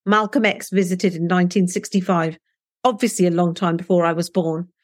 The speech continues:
to, <laughs> to, you know, help communities there because the way they were treating was being,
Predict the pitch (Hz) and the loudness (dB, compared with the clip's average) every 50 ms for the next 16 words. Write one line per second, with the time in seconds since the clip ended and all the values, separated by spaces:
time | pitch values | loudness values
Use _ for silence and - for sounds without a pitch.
0 | _ _ _ - - 262 233 226 220 214 196 - - _ _ _ _ _ _ _ | _ _ _ -2 0 0 0 0 -2 -4 -4 -6 -8 _ _ _ _ _ _ _
1 | - 185 180 196 - - - 208 202 208 - - - 302 262 240 240 175 - _ | -2 -2 -2 -2 -2 -2 -2 -2 -2 -4 -8 -4 0 0 0 0 0 -4 -6 _
2 | _ _ _ - 233 262 233 220 185 185 190 185 _ _ _ _ _ _ _ _ | _ _ _ -2 0 0 2 2 2 0 -2 -4 _ _ _ _ _ _ _ _
3 | _ _ _ _ _ _ - 202 190 262 247 233 - - - - 247 240 214 196 | _ _ _ _ _ _ -10 -2 0 2 2 2 0 -6 -4 0 2 2 4 2
4 | 180 - 196 180 175 - 196 175 165 160 170 185 180 - 202 185 175 175 - - | 2 0 0 -2 0 0 0 0 0 0 -2 -2 0 0 0 0 0 -4 -10 -18
5 | _ _ _ _ _ _ _ _ _ _ - 240 220 233 226 226 202 220 202 202 | _ _ _ _ _ _ _ _ _ _ -4 -2 0 2 2 2 0 0 0 0
6 | 208 - - 247 220 202 - 180 175 170 170 170 - 190 180 175 180 180 175 - | -2 0 0 0 0 0 0 -2 -2 -2 -2 -2 0 0 0 0 0 -4 -6 -12